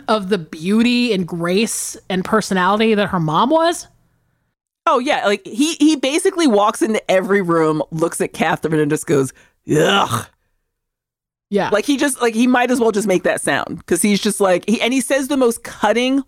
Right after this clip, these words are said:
Speaker 2: horrible things to her.
Speaker 1: Yeah, like, oh, she's like, "I'm wearing a red, red dress." And he's like, "Your mother looked better in red." I'm like, "Bitch, what in the fuck?" I'm sorry, like,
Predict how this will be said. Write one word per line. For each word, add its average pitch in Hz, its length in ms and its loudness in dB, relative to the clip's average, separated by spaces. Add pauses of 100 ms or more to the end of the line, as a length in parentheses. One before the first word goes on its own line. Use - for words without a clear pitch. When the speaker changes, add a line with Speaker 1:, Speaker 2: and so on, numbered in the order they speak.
Speaker 2:
horrible 202 540 0
things 160 320 0
to 131 120 -2
her. - 300 -2 (420)
Speaker 1:
Yeah, 175 280 -2
like, 190 280 -4 (400)
oh, 220 340 0
she's 269 220 -4
like, 285 100 0
"I'm 294 60 -2
wearing 320 200 2
a 311 40 0
red, 302 280 0
red 277 280 0
dress." 285 380 0
And 240 80 -4
he's 220 100 -2
like, 202 180 -2
"Your 220 100 2
mother 220 280 2
looked 190 240 -4
better 185 260 0
in 175 140 0
red." 175 220 -2
I'm 269 60 -8
like, 185 160 -4 (140)
"Bitch, 415 460 0 (680)
what 415 200 2
in 269 120 2
the 220 100 -2
fuck?" 330 400 -2 (960)
I'm 403 120 2
sorry, 233 500 2
like, 226 340 -4